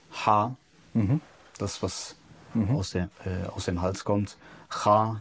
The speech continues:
Speaker 1: ein tieferer Punkt aus der
Speaker 2: Mhm.
Speaker 1: Kehle,
Speaker 2: Mhm.
Speaker 1: und H ist ein Laut, das aus der Lunge kommt.
Speaker 2: Mhm.
Speaker 1: Und, ähm, alle drei werden zum einen anders ausgesprochen,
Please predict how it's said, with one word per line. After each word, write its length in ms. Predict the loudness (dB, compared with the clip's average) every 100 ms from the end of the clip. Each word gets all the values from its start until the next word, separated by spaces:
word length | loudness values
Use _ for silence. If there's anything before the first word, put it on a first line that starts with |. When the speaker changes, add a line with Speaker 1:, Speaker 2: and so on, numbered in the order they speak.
| -4
Speaker 1:
ein 160 | -6 -2
tieferer 460 | 0 2 2 2
Punkt 380 | 2 0 0 -2
aus 140 | -4
der 120 | 0 0
Speaker 2:
Mhm. 40 |
Speaker 1:
Kehle, 400 | 2 2 2 -2 -4
Speaker 2:
Mhm. 360 | -2 -2 -2 -6 -12 -6
Speaker 1:
und 300 | 0 0 0
H 480 | 0 4 4 2 -4 -10 _ -20 -20 -20 -6
ist 180 | -4 0
ein 140 | 2
Laut, 360 | 4 4 2 -4 -4 -4
das 180 | -2
aus 220 | -2 0 0
der 100 | 2
Lunge 240 | 4 2
kommt. 400 | 0 -4 -4 -14 _ -10
Speaker 2:
Mhm. 460 | -6 -4 -2 -4 -6 -10 -6
Speaker 1:
Und, 420 | -2 -2 -4 -10 -4
ähm, 420 | 2 4 4 2 -2 -8 2
alle 220 | 2 2
drei 440 | 2 4 6 6
werden 360 | 6 2 0 -6 -14 _ _ _ -12
zum 200 | 0 0
einen 380 | 2 2 4 2
anders 320 | 2 0 0
ausgesprochen, 840 | 0 0 0 -4 0 -2 -2 -4